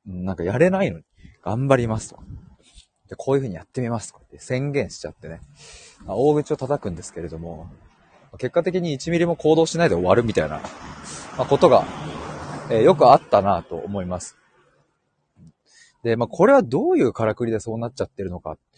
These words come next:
まあ、いろんな視点が考えられるんですけれども、まず一つは、えっと、宣言することによって、頑張りますとか、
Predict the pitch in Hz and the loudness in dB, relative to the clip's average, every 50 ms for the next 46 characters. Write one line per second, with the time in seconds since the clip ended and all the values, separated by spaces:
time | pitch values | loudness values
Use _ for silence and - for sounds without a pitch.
0 | _ _ _ _ _ - 170 135 127 160 202 214 196 175 180 202 202 202 185 165 | _ _ _ _ _ -2 0 2 2 4 2 2 0 -2 -4 -4 -2 -2 -2 -4
1 | 165 - - - 185 175 170 175 165 - 160 156 160 165 160 160 156 143 151 156 | -6 -6 -6 -4 -4 -2 -2 -4 -2 -4 -4 -4 -2 0 0 2 4 4 4 2
2 | 147 113 82 73 78 80 - - - 82 85 - 92 90 87 135 214 240 190 127 | 2 0 -6 -8 -14 -16 -16 -12 -12 -12 -12 -12 -12 -10 -2 0 0 0 0 -2
3 | 101 - - 214 202 - - 98 87 76 - - _ _ _ _ _ _ _ _ | -4 -2 -2 -4 -4 -2 -4 -6 -6 -6 -10 -12 _ _ _ _ _ _ _ _
4 | _ _ _ _ _ - 98 87 82 - - 85 - - 208 220 233 233 240 240 | _ _ _ _ _ -12 -12 -12 -10 -10 -12 -8 -4 -2 -2 -2 -2 -4 -4 -4
5 | 175 151 - 110 117 - 120 - - 123 110 90 80 80 _ _ - 92 87 - | -6 -6 -6 -8 -6 -4 -4 -4 -4 -6 -6 -8 -10 -14 _ _ -12 -12 -12 -12
6 | _ _ _ _ - 120 151 180 180 170 156 151 151 151 - - _ - | _ _ _ _ -4 -2 0 2 2 2 2 0 -4 -8 -10 -16 _ -20